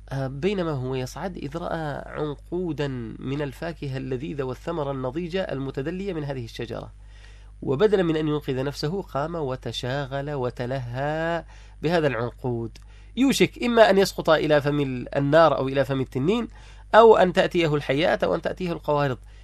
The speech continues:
إذن هذا هو الاشتغال بما ينسي، أن يشتغل الإنسان بالدنيا عن الموت الذي ربما يدهمه، آه، فلا يفيق إلا عندما يقول: "رب ارجعون لعلي أعمل صالحا فيما تركت". الصورة الثانية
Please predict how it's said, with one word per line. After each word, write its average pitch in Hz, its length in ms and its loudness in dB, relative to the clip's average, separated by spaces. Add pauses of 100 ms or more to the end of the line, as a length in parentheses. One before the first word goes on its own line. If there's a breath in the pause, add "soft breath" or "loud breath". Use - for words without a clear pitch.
(260 soft breath)
إذن 160 220 0 (280)
هذا 151 640 -4
هو 135 220 -2
الاشتغال 127 760 -4
بما 123 260 -4
ينسي، 113 800 -4 (300 soft breath)
أن 135 60 -6
يشتغل 151 280 -6
الإنسان 123 760 -6
بالدنيا 143 640 -6 (240 soft breath)
عن 127 160 -4
الموت 135 300 -4
الذي 123 240 -6
ربما 120 340 -8
يدهمه، 113 420 -6 (560 soft breath)
آه، 123 600 2
فلا 156 300 -2
يفيق 147 760 -4 (300 soft breath)
إلا 170 240 4
عندما 151 340 2
يقول: 156 300 0
"رب 151 180 0
ارجعون 147 440 0
لعلي 147 320 2
أعمل 131 260 -2
صالحا 135 320 -6
فيما 113 240 -6
تركت". 104 340 -14
الصورة 196 380 -4
الثانية 127 540 -4